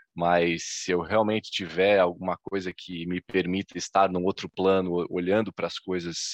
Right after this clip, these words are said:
aqui embaixo, que eu consiga ver novas, é, pessoas aí assumindo um pouco do legado que a gente vai deixar, né, pra que ele não morra, assim.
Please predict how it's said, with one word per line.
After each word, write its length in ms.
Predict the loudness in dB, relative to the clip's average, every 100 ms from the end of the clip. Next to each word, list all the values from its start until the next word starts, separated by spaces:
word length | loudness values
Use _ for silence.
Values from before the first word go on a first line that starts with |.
| -6
aqui 200 | -6 -6
embaixo, 460 | 2 4 4 0 -8 _ _ _ -4
que 60 |
eu 60 | -4
consiga 440 | -2 -4 2 2
ver 460 | 2 4 4 4 2 _ _ _
novas, 720 | 2 4 4 2 -2 -6 -10 -10
é, 440 | -6 -2 -2 -2 -6
pessoas 580 | -6 -4 -2 -2 -2 -2
aí 280 | -2 -2 -6 _ _ _ _ _
assumindo 640 | -2 0 -2 0 -2 -2
um 100 | -4
pouco 340 | -4 -2 -2 -4
do 100 | 0
legado 440 | 2 6 4 2
que 100 | -6
a 20 |
gente 240 | -10 -10 -2
vai 140 | 0
deixar, 480 | 0 -2 0 2 2
né, 100 | 0
pra 140 | -10 -8
que 120 | -4
ele 120 | -4
não 160 | -2 -2
morra, 300 | -2 -2 -2
assim. 280 | -8 -10